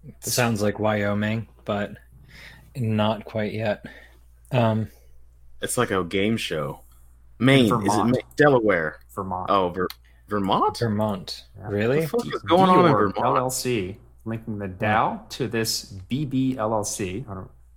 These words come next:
Speaker 3: blockchain-based limited liability company is the name of the, like, traditional legal entity.
Speaker 1: Hmm.
Speaker 2: Wow, that's interesting.
Speaker 3: Uh,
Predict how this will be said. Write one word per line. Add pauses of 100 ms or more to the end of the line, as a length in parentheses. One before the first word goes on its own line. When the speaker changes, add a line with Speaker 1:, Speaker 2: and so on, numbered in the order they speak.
(120)
Speaker 3:
blockchain-based
limited
liability
company
is
the
name
of
the,
like, (640)
traditional
legal
entity. (720)
Speaker 1:
Hmm. (280)
Speaker 2:
Wow,
that's
interesting. (260)
Speaker 3:
Uh,